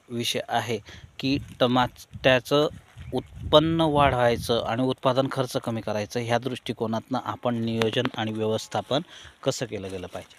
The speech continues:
बघा मित्रांनो, हा एक टमाट्याचा प्लॉट आहे. फ्लॉवरिंगची पण या ठिकाणी स्टेज आहे आणि त्याचप्रमाणे फळंसुद्धा या ठिकाणी लागलेली आहे. तर ह्या वेळेस नियोजन करताना लक्षात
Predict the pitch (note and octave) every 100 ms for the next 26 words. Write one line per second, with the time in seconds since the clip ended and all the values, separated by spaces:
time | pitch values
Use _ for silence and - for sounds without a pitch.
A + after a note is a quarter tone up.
0 | - - - - B2+ C#3+ C#3 C3 B2+ C3+
1 | D3 E3 - _ - A#2+ A#2 - A#2 A#2+
2 | A#2 - A#2 A#2+ A#2+ - - C3+ D#3+ -
3 | - - - A#2+ A2 A#2 A#2+ A#2+ B2 C#3
4 | C3+ B2 A#2 A#2+ A2 A#2 - A#2+ A#2 B2
5 | A2 C3+ F3+ - A2 - A2 - A#2 G#2+
6 | G#2+ A2+ D3+ - A#2+ A#2 - A2+ A#2+ A2+
7 | A2+ G#2+ F#2+ G2 F#3+ - - - B2 A#2+
8 | A2+ G#2 F#2 E2+ - - - - - _
9 | - D3 E3 - - G#2 A#2+ C3+ C#3+ C#3+
10 | D3 C#3+ C#3 C3+ C3+ C3 B2+ - B2+ B2+
11 | B2+ - C#3+